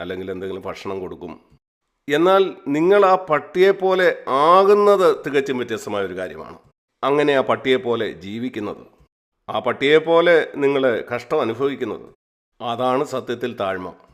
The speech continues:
എൻ്റെ കൂട്ടുകാരെ, അതാണ് ദൈവം നമുക്കായിട്ട് ചെയ്തത്. അവൻ ദൈവമായിരുന്നു,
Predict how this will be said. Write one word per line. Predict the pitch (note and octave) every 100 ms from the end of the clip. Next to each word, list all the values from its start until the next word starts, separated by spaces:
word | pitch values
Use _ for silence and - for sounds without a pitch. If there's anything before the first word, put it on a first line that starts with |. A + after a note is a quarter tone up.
| _ _ _
എൻ്റെ | A#2+ B2 E3
കൂട്ടുകാരെ, | C#3 D3 E3 D#3+ E3 E3 C3+ - - _ _ _ _ _
അതാണ് | A2+ C3 D#3+ E3+ F#3+ F#3+ -
ദൈവം | B2 C#3 C#3
നമുക്കായിട്ട് | A#2 A2+ A2 G#2+ G#2
ചെയ്തത്. | A2 F#2 F2+ F2 - - _ _ _ _ _ _ _ _
അവൻ | B2+ C3+ F#3
ദൈവമായിരുന്നു, | F3 F3 A3 A3 F#3+ D3+ B2 D#2